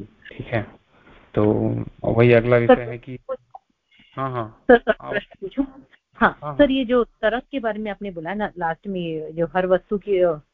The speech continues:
Speaker 2: अपनी तरंग होती है और जो जड़ वस्तु है उसकी तरंग छोटी होती है और ज-, जितना सूक्ष्म है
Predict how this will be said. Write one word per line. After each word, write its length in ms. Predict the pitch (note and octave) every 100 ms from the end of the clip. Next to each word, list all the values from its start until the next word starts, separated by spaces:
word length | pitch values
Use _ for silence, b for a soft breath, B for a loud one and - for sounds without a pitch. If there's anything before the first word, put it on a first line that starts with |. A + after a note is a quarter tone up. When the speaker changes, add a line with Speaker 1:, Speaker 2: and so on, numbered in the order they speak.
| _ _ _ _ _ _ _
Speaker 2:
अपनी 320 | F#3+ G#3+ G#3
तरंग 380 | G3+ G#3 F#3+ F#3+
होती 500 | D#3 D#3+ F3+ F3+ G3
है 160 | G3 C4
और 180 | A#3 G3+
जो 380 | F#3+ G3+ F#3+ F3
जड़ 320 | E3+ G3+ A#3+
वस्तु 340 | A3+ A3 A3
है 140 | B3 D4+
उसकी 400 | C4+ - B3+ A3+
तरंग 340 | A3+ G#3+ C4
छोटी 300 | C4 A#3 A#3+
होती 260 | A3 F#3+ A#3
है 120 | F4+
और 80 | D4 -
ज-, 240 | A3+ F#3+ F3+
जितना 280 | G#3 A#3+
सूक्ष्म 520 | C4+ - A3+ - B3 B3+
है 240 | A#3 F#4